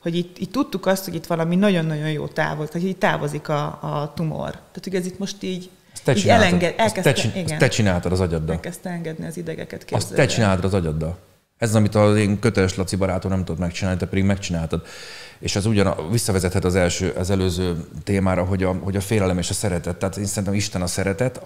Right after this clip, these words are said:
Speaker 2: A szeretet mindent megold, mindent felold,
Speaker 1: Akkor ott
Speaker 2: és
Speaker 1: szerinted Isten győzött a félelem felett?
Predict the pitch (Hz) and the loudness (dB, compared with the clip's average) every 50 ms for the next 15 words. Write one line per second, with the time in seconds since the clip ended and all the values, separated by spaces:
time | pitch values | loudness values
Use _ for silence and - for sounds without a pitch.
0 | - - - - - - 123 113 107 92 104 92 - 113 107 104 101 98 90 90 | -18 -16 -12 -8 -4 0 2 2 2 2 0 0 2 4 4 4 4 2 0 -2
1 | 98 92 95 104 120 147 151 - 117 120 117 110 104 98 95 - 92 90 90 95 | -2 0 0 2 0 0 0 0 2 2 4 4 4 2 0 -2 -4 0 0 2
2 | 107 135 180 180 180 - - 196 190 202 202 208 175 175 175 - 208 202 196 185 | 2 2 0 0 -2 -2 -2 -2 -2 0 -2 -2 -2 -4 -4 -4 -4 -4 -4 -2
3 | 185 170 170 190 214 196 - - - - - _ _ _ _ _ _ - 175 - | -4 -4 -4 -4 -4 -4 -6 -8 -14 -20 -20 _ _ _ _ _ _ -16 -10 -6
4 | 170 170 175 185 202 208 214 208 - 214 175 160 170 - - - | -6 -4 -2 -2 -2 -2 -4 -4 -6 -6 -4 -6 -6 -8 -12 -20